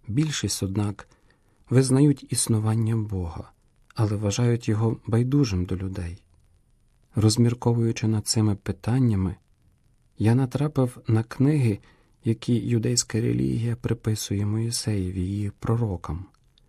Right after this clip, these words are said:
Там я виявив свідоцтво про те, що Бог Творець говорить про себе наступними словами: «Я той, що є». Мене захопило це досконале визначення, виражене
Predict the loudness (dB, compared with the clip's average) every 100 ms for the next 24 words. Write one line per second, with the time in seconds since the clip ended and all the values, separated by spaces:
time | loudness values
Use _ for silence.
0 | _ 0 2 4 2 2 0 0 -2 -2
1 | 0 2 0 -2 -4 -4 -2 -4 -2 -2
2 | -4 -4 -4 -2 -2 -4 -8 -4 0 0
3 | -2 -6 -10 _ _ _ _ -4 0 2
4 | 2 0 -2 -4 -2 0 2 2 2 -2
5 | -4 0 2 2 0 -2 -2 0 -2 -2
6 | -6 -14 _ _ _ _ _ _ -12 -2
7 | 0 0 -4 _ _ _ _ _ _ -2
8 | 0 -2 -8 -6 -4 -4 -6 -8 _ _
9 | _ _ _ _ _ 4 4 4 0 -2
10 | -2 0 0 0 -2 -4 -2 -4 -2 0
11 | 2 2 2 0 -4 -6 -4 -2 -2 0
12 | -2 -2 -4 -6 -6 -12 _ -4 0 0
13 | 0 0 0